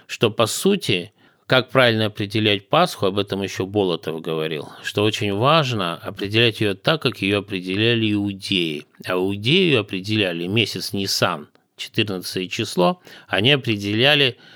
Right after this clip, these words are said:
это месяц, когда созревали колосья, которые нужно было приносить потом после Пасхи, сноп возношения. Так вот, они провели там исследование, вернее, не сами проводили, но они ссылаются на исследования,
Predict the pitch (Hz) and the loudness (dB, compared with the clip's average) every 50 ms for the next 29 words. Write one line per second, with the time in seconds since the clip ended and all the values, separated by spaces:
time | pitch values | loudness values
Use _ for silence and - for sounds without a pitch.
0 | - - - - - - 101 107 120 151 151 - - 117 - - - 95 98 123 | -20 -10 -8 -6 -4 -2 0 2 2 2 0 0 -2 -4 -4 -4 -4 -2 0 0
1 | 127 - 110 98 87 95 92 92 98 110 117 117 113 - - 107 107 117 127 143 | 0 0 -2 -4 -4 -4 -2 0 2 2 2 2 0 -2 0 0 2 4 4 4
2 | 143 - - - - 78 76 - - 95 87 - 98 98 101 95 98 104 98 92 | 2 2 -2 -6 -8 -10 -10 -6 -6 -6 -4 -2 0 2 2 2 2 0 0 0
3 | 92 92 90 92 92 90 90 87 85 - - _ - 92 90 90 90 90 - - | -2 -4 -4 -4 -2 -2 -2 -4 -6 -8 -12 _ -10 -8 -6 -4 -4 -4 -2 -4
4 | 104 - - 92 - - 92 85 - - 87 - - 92 87 - - 135 143 135 | -4 -4 -4 -4 -2 -4 -4 -4 -4 -4 -4 -4 -4 -6 -4 -2 0 2 2 0
5 | - - 101 - - - 104 85 - - - 90 85 95 98 101 101 - - - | 0 -4 -6 -4 -4 -2 -4 -4 -4 -6 -6 -6 -6 -4 -2 0 0 0 0 -2
6 | 87 80 78 78 80 - _ _ - - - - - - - - - - _ _ | -4 -6 -8 -10 -12 -16 _ _ -20 -20 -20 -20 -20 -20 -20 -20 -20 -20 _ _
7 | 110 101 98 95 - 123 131 151 147 139 - - _ _ _ _ _ - 104 104 | -4 -2 -2 -2 2 2 4 4 4 2 0 -6 _ _ _ _ _ 0 2 2
8 | 113 135 139 117 - 113 113 113 117 117 120 127 123 120 - 101 104 107 101 - | 4 2 2 2 0 0 2 2 2 2 2 2 0 0 -2 -4 -2 -2 -4 -4
9 | - - 156 190 208 175 135 104 107 113 113 123 120 117 117 113 - - 202 208 | -2 0 2 2 2 2 0 0 0 2 2 2 2 2 2 2 2 2 2 4
10 | 208 170 - 120 107 104 107 104 101 104 101 95 95 95 95 95 98 104 110 117 | 2 2 2 0 2 2 2 2 2 0 0 0 -2 -2 -2 -2 0 2 2 2
11 | 123 131 139 135 120 110 101 95 - - - - 120 120 120 107 98 92 - - | 2 4 4 4 2 2 0 -2 -4 -4 -2 0 2 4 4 2 2 0 -4 -4
12 | 98 101 104 107 101 - - - 185 - 170 139 104 98 92 87 85 80 | -4 -2 -2 -2 -4 -4 -6 -6 -6 -4 -2 -2 -2 -2 -4 -6 -6 -8